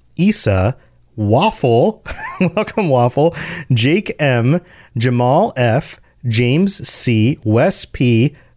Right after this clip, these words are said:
Christian C, Amy J, and that's it. That's it for this week. Wow.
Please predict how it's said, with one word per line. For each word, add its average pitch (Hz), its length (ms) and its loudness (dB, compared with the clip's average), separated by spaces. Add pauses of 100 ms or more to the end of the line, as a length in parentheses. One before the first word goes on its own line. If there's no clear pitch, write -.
Christian 143 500 0
C, 110 520 0 (280)
Amy 190 320 2
J, 127 480 2 (300)
and 131 360 2
that's 190 160 0
it. - 280 -2
That's 151 260 -2 (100)
it - 180 -2
for 196 100 -2
this 214 180 -2
week. 247 320 -2
Wow. 123 540 -4